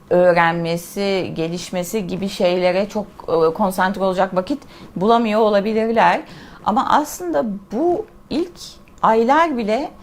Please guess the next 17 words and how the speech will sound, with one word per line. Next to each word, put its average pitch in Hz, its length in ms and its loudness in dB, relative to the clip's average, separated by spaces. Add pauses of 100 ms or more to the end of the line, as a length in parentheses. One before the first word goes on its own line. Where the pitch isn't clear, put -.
(140)
çok 294 200 2
önemli. 139 520 -2 (400)
Yani 175 480 0 (260)
o 247 400 4
ilk 240 220 -4
aylarda 214 680 2
alınan, 208 580 2 (360)
e, 175 220 4
uyaranın 208 920 2 (100)
çokluğu 220 840 0 (340)
beynin 214 600 2
gelişimini 254 720 0 (160)
hızlandıran 226 800 0 (140)
bir 214 140 -4
faktör 220 540 0
oluyor. 156 480 -2 (460)
Dolayısıyla, 277 880 0